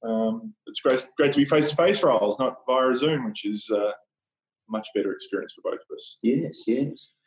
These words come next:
Speaker 2: Well, to give s-, people some idea of what it's, uh, we're in a, we're in a sort of a meeting room, which is in fact the match committee room.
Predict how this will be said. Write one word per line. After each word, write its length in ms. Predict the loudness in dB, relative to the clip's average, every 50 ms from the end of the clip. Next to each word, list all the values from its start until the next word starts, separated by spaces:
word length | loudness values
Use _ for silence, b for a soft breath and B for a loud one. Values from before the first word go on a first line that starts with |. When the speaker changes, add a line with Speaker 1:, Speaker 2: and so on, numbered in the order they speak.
| b b b b b
Speaker 2:
Well, 220 | 0 2 2 0
to 100 | 0 0
give 120 | 0 0 0
s-, 160 | 2 -2 -4 -6 -2
people 400 | -2 -2 0 2 0 0 0 -4 -10
some 280 | -10 -2 2 2 4 4
idea 280 | 4 2 2 2 0
of 40 | 0
what 120 | 0 -2 -4 -4 -6
it's, 300 | -8 -10 -12 -12 -16 _ _ _ _ _ _ _ _ _ _ _ _ _ -6 -4
uh, 80 | -2 2
we're 160 | 4 4 4 6
in 140 | 4 4 2
a, 40 | 2
we're 200 | 2 4 4 4
in 80 | 4 2
a 60 | 2
sort 180 | 0 -2 -2
of 80 | -2 -2
a 40 | -4
meeting 420 | 0 2 4 4 4 4 2 2
room, 240 | 2 2 2 2 0
which 200 | 0 -2 -2 -2
is 140 | -2 2 2
in 80 | 2
fact 220 | 2 2 0 0 0
the 60 | 0
match 280 | 0 2 2 0 -2 0
committee 240 | 0 2 2 2
room. 500 | 2 2 4 4 4 4 4 2 0 -2